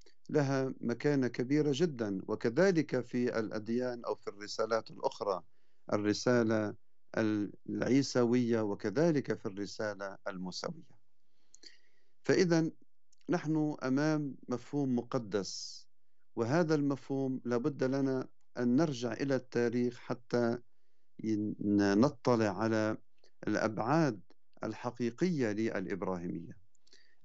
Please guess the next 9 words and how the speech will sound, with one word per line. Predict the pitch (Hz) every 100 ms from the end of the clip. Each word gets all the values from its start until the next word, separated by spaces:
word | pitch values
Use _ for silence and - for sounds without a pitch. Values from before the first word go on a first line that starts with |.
| 135
النبي | 151 196 180 160
إبراهيم | 147 151 139 160 147
عليه | 131 139 131
الصلاة | 123 127 127 127 120
والسلام | 117 117 123 120 113
الذي | 113 135 131 127
نشأ | 156 - 139 127 127
في | - 127 123
العراق، | 101 92 92 85